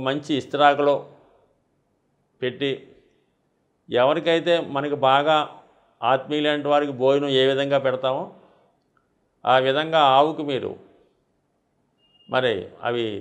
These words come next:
తినిపించి, ఒక, ఒక ఆవు ఉంటే ఆవు పెట్టండి, లేదంటే మొత్తం అందరికి కూడా అదే మీరు పెట్ట-, పెట్టడం. అలాగే ఆవు తింటున్న సమయంలో మీరు గోవు చుట్టూ మూడు సార్లు ప్రదక్షిణ చేసి, గోవు వెనక భాగంలో విధి విధానంగా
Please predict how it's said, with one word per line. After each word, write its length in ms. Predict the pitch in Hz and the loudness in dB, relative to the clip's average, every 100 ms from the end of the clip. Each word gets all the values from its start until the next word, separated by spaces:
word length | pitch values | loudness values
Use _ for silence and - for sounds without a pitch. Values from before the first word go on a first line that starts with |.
| - | -10
తినిపించి, 440 | 131 135 139 151 165 | -8 -8 -8 -10 -12
ఒక, 100 | 185 175 139 123 | -10 -4 0 2
ఒక 120 | 127 | 4
ఆవు 120 | 127 131 | 4 2
ఉంటే 140 | 131 156 | 0 2
ఆవు 120 | 151 151 | 2 0
పెట్టండి, 320 | 151 156 165 196 | -2 -2 -4 -4
లేదంటే 220 | 180 180 165 | -4 0 -2
మొత్తం 220 | 165 175 | 0 0
అందరికి 260 | 165 165 170 170 | 0 -2 -2 0
కూడా 120 | 175 | 2
అదే 120 | 151 160 | 0 -2
మీరు 120 | 160 143 | -4 -2
పెట్ట-, 300 | 143 139 147 - | -2 -2 -6 -4
పెట్టడం. 300 | 127 135 147 - _ _ _ _ _ _ _ _ | -4 -2 -6 -10 _ _ _ _ _ _ _ _
అలాగే 360 | - 160 185 185 143 143 | -4 0 2 2 4 6
ఆవు 180 | 185 185 - | 6 4 0
తింటున్న 380 | 160 156 175 170 165 | -4 -4 -2 -2 0
సమయంలో 500 | 147 151 151 156 156 127 131 - _ _ 120 | 0 0 -2 -2 0 0 -2 -12 _ _ -10
మీరు 220 | 135 123 101 - - _ - 120 131 | -6 -6 -6 -10 -20 _ -20 -4 2
గోవు 200 | 147 165 170 | 2 2 -2
చుట్టూ 220 | 160 170 147 | -2 -4 -2
మూడు 180 | 143 147 147 | -2 -2 2
సార్లు 340 | 147 160 147 107 - - - | 4 4 0 -6 -12 -10 0
ప్రదక్షిణ 460 | 127 147 147 156 143 | 2 2 0 -6 -2
చేసి, 260 | 131 127 147 - _ _ _ _ _ _ _ _ _ | -4 -4 -8 -14 _ _ _ _ _ _ _ _ _
గోవు 360 | - 127 156 185 170 | -6 0 2 2 2
వెనక 260 | 147 160 165 165 | 0 0 0 2
భాగంలో 420 | 160 160 160 156 127 - | 2 2 0 0 0 -4
విధి 160 | 127 143 | -4 -2
విధానంగా 500 | 147 151 147 147 143 | 0 0 -2 -2 -2